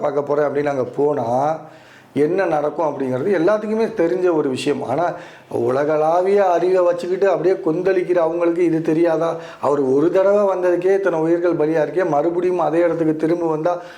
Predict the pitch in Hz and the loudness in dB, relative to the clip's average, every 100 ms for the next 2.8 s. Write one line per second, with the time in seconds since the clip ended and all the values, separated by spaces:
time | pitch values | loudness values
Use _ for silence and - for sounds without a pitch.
0 | - 151 160 160 160 160 151 147 175 175 | -10 -4 -2 0 2 2 0 0 0 0
1 | 165 165 160 143 156 165 175 165 170 151 | 2 0 0 0 0 2 2 2 0 0
2 | 156 156 156 139 160 180 170 | -4 -2 0 0 0 0 0